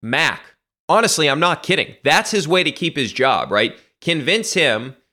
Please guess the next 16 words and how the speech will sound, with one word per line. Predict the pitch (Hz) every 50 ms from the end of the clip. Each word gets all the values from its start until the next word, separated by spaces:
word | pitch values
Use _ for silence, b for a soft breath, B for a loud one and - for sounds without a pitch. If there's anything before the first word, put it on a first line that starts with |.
| _ _ -
that | 110 135 131 127 - - -
Caleb | - - 151 165 185 196 196 156
Williams | 156 143 135 131 127 127 131 139 131 - -
or | - 127 120 113
Drake | - 117 123 143 151 - -
Maye, | 135 131 131 131 113 95 95
that's | 104 131 131 139 139 -
what | 151 165 160 -
you | 135 131
need | 135 131 127 -
to | - -
turn | - 127 123 117
this | 117 113 - -
thing | 117 110
around | 107 110 104 98 95
quickly. | - - 127 117 - 82 73 73